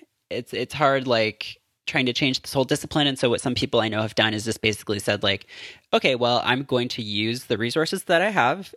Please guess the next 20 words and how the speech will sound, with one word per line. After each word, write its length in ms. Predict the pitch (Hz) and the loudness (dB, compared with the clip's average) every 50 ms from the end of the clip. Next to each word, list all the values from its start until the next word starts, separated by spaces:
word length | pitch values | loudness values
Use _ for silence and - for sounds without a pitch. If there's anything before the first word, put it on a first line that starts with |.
| _ - | _ -6
and, 140 | 131 131 107 | -4 -4 -4
like, 240 | 107 110 110 _ - | -4 -6 -6 _ -4
get 320 | - 117 113 120 - - _ - - _ _ - | 0 2 2 2 0 -4 _ -20 -20 _ _ -10
a 80 | 127 | -8
degree 420 | - 131 120 - 160 165 175 190 190 | -8 -8 -4 0 2 2 2 4 2
and, 80 | 175 | 2
like, 160 | 143 120 - | 0 -2 -2
use 180 | 131 120 120 - | -2 -4 -4 -4
the 100 | - 120 | -6 -10
support 340 | - - 120 - - - - | -8 -8 -8 -4 -4 -4 -4
networks 320 | - 113 117 127 123 - - | -4 -6 -4 -6 -6 -6 -10
and 100 | 131 - | -10 -8
things 180 | - 135 127 | -6 -8 -4
that 140 | - 135 127 | -2 -2 -2
I 40 | 135 | 0
have." 260 | 143 151 143 143 143 - - - - - _ _ - | 2 2 2 2 0 -6 -16 -18 -18 -20 _ _ -2
And 140 | - 131 135 | -2 0 2
then 360 | 131 127 123 123 120 120 120 - | 2 2 2 2 2 0 -2 -4
either 320 | - 120 120 110 113 113 110 | -4 -2 0 2 2 2 2
they, 420 | 107 107 104 104 104 104 104 107 | 0 0 0 0 0 0 -2 -4